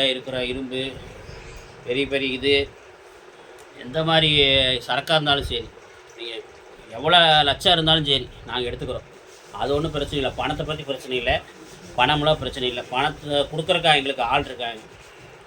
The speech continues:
அதுக்காக நே-, நாங்க வந்து பணம் ஒரு லட்சம், ரெண்டு லட்சம்லாம் நாங்க போட முடியாது. அவ்வளோ பணம்லாம் எங்ககிட்ட இல்ல. ஆனா, அதுக்குன்னு எங்களுக்கு தெரிஞ்சவங்க இருக்கிறாங்க. நம்ம, அ, ஸ்கிராப் நண்பர்கள், இந்த இரும்பு கடைக்காரங்க சொல்லுவாங்க,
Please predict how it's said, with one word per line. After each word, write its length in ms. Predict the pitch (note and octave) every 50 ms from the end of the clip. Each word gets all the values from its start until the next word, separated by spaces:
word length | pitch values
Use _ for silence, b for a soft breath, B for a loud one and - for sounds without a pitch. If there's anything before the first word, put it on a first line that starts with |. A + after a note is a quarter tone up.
| -
அதுக்காக 520 | - B2+ C3+ D3 C#3+ D3 D3+ D#3+ F3+ G3 - - - - - - - - - - - - - A2
நே-, 240 | A2+ A2+ A#2 A#2 A#2
நாங்க 340 | A#2 A#2 B2 C#3+ D#3 D#3 D#3
வந்து 200 | D3+ D3+ D#3+ E3
பணம் 480 | - C#3+ D3 D#3+ D#3+ D#3 D3+ C#3+ C3+
ஒரு 80 | C3 C3+
லட்சம், 240 | D3 D3 D3 E3 D3
ரெண்டு 140 | C#3+ C#3 C#3
லட்சம்லாம் 300 | - - D3+ D3+ C#3 B2
நாங்க 180 | A#2+ C3 C3+ A#2+
போட 160 | - C3+ B2+ C3+
முடியாது. 340 | C3 B2 B2+ B2 A#2 G#2
அவ்வளோ 120 | A2+ C#3 D3
பணம்லாம் 320 | C#3 - C#3 C#3+ D3 D3
எங்ககிட்ட 240 | C#3 C3 B2+ B2 A#2+
இல்ல. 340 | B2 B2 C3+ C#3+ E3 G#3 - - - - - - - - - - - - - - -
ஆனா, 160 | C3+ E3 E3
அதுக்குன்னு 380 | C#3 C#3+ D#3+ E3 - G3 G3 F3+
எங்களுக்கு 640 | E3+ D#3+ D#3 D3 C3+ C#3+ C#3 C3+ B2+ B2+ B2 - -
தெரிஞ்சவங்க 380 | C#3+ C#3+ D#3+ E3 F3+ E3 D#3+
இருக்கிறாங்க. 360 | C3+ A#2+ C3 B2+ B2+ B2+ B2 A#2
நம்ம, 280 | A2+ A#2 B2 B2+ B2 A#2+ A#2+ A#2+ A#2 A#2 A#2+ - - - - - - - - C3 B2 A#2
அ, 280 | A2+ A#2+ A#2 A2 A2 - - - - - - - - - - -
ஸ்கிராப் 460 | - - - - C#3+ D3+ E3 E3+ E3+
நண்பர்கள், 500 | E3+ D#3+ D3+ D3 D3 D3 C#3 B2+ B2 G#2+ - - - - - - - - -
இந்த 440 | - B2 B2 A#2+ A#2+ B2 B2 A#2 A#2
இரும்பு 300 | C#3+ D#3 F3+ F#3 E3+ F3
கடைக்காரங்க 300 | E3+ D#3 E3 D#3 D#3+ D#3
சொல்லுவாங்க, 420 | D#3 D#3+ C3+ B2+ B2+ A#2 A2+ A2